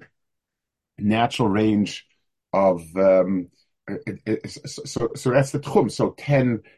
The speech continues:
tefachim make a mechitza. It, it's part of the same idea that this, this is all the, the, the natural system, and this is what, what, what the mechitzas are. This is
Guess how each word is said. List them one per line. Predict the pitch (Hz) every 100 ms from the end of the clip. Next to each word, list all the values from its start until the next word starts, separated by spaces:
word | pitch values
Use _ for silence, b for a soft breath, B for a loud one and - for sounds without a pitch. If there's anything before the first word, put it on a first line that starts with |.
| _
tefachim | - 117 113 117 107 -
make | 98 98 92
a | -
mechitza. | 85 - 208 147 165 139 135 b b _ _
It, | 131 -
it's | 147 -
part | - 175 160
of | 143
the | 120
same | - 143 131
idea | 120 107 151 135 82 78 _ _ _
that | 95 -
this, | 131 -
this | - 123 -
is | 113 -
all | 107 113 110 - _ -
the, | 98 92
the, | 95 92 -
the | 92
natural | 87 101 104 - 95
system, | 107 107 - 110 104 - _ _
and | 78 90
this | 90
is | 110 85
what, | 95 92 - 92
what, | 95 90 _
what | 85 92 87 -
the | 87 85 82
mechitzas | 85 - 143 139 113 113
are. | 107 98 - _ _ -
This | 127 139
is | -